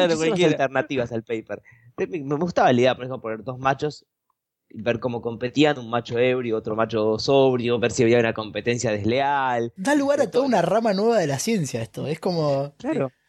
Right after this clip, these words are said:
Speaker 3: la
Speaker 1: La borracha
Speaker 3: moscología
Speaker 1: ciencia.
Speaker 3: borracha. Sí, tal
Speaker 1: Claro.
Speaker 3: cual.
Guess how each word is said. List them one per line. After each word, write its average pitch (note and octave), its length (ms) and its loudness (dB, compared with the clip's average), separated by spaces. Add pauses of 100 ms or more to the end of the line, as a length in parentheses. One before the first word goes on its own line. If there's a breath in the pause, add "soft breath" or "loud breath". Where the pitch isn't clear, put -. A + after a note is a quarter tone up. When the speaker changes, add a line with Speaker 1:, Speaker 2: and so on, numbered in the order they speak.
(120)
Speaker 3:
la D#3 140 4
Speaker 1:
La D#3 40 4
borracha E3 260 0
Speaker 3:
moscología F3+ 360 2
Speaker 1:
ciencia. B3 200 2
Speaker 3:
borracha. E3+ 600 0 (160)
Sí, C4 460 0
tal D4+ 100 0
Speaker 1:
Claro. D#4+ 140 0
Speaker 3:
cual. C4+ 340 0